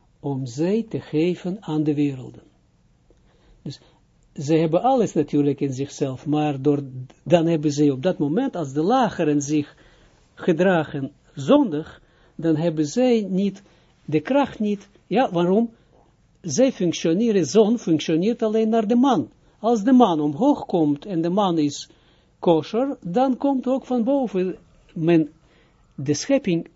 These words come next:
de mens ervaart dan het bestuur als het goede bestuur, ja of niet? Maar als de mens zondigt,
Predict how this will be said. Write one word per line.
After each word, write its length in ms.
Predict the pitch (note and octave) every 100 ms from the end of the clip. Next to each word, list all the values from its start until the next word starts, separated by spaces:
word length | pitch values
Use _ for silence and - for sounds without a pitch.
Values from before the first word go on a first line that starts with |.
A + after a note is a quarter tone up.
| - - _ _
de 180 | C#3+ C#3
mens 320 | G3+ B3+ -
ervaart 560 | D3 - B3 A#3+ F#3 E3+
dan 360 | F#3+ G3+ A3+ - -
het 220 | D#3+ B2
bestuur 640 | C#3+ - - C4+ A#3 A#3+
als 300 | - A#3+ A3+
het 100 | A#3+
goede 320 | - A#3 E3+
bestuur, 480 | C#3+ C3 - B2+ - -
ja 140 | C4+
of 140 | A#3+
niet? 120 | B2+ - - - - -
Maar 160 | D#3
als 160 | E3 -
de 120 | F3
mens 300 | F3 E3+ C#3+
zondigt, 580 | B3+ C#4 D#3+ E3+ -